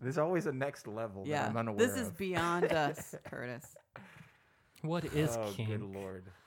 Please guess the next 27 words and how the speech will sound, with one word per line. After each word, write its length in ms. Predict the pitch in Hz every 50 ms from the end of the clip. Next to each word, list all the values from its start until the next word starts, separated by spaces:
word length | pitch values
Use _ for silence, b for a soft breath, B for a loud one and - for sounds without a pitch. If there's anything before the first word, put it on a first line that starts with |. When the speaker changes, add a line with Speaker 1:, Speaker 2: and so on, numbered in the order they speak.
| b b b b b b b b _ _
Speaker 2:
Uh, 440 | 170 160 156 151 147 147 143 143 151 160 - _ _ _ _ 165
is 100 | 156 156
that 160 | 165 165 156
a, 220 | 151 143 139 - - _
like, 160 | - 156 147
a, 140 | - 110 123 - _ _ _ _ _ _ _ _
like, 180 | 170 165 - -
a 40 |
meta 400 | 131 117 113 131 123 120 135 147
question? 280 | 147 123 104 117 117 117
Speaker 3:
Yeah. 480 | 120 120 120 120 120 117 117 113 113 113 107 107 - _ - - - - _ _
Speaker 2:
Well, 280 | - 139 143 127 123 120 123
then 120 | 139 135
I 100 | 127 131
guess 240 | 139 - 143 - -
I 40 | 139
won't 180 | 139 139 135
answer. 340 | 139 135 143 147 - - - - _ _ _ _ _ _ _ _ _ _ _ _ _ B B B B B B B
I 60 | - -
don't 140 | 107 -
know. 140 | - 80 123 - -
Speaker 3:
I 60 | 170
told 180 | 196 - 302 302
you 60 | 302
about 180 | 233 185 151 120
the 60 | 120
furry. 680 | - - - - 135 139 143 123 92 90 95 113 113